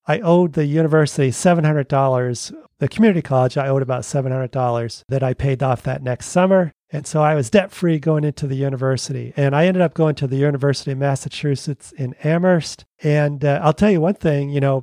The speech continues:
both colleges, uh, two years in, uh, community college and two years at the university were great.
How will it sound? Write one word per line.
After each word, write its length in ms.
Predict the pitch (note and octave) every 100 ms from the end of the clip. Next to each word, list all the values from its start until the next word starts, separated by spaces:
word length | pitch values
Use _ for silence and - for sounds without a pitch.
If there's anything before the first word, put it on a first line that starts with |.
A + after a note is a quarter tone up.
| -
both 260 | F3+ G#3
colleges, 640 | - E3+ E3 E3 D#3+ C#3 D3+
uh, 80 | C3+
two 160 | E3
years 320 | E3+ E3+ D#3
in, 240 | D3+ C#3 C#3
uh, 220 | C3+ A#2+ -
community 320 | E3 D#3 D3+
college 340 | D3+ D3 D3
and 100 | C3+
two 320 | - D3+ D3 F3+
years 360 | C#3+ C#3+ B2+
at 80 | D3
the 120 | -
university 500 | C#3 C3 C#3 - C#3+
were 120 | B2+ A#2
great. 380 | D3+ E3 F#3+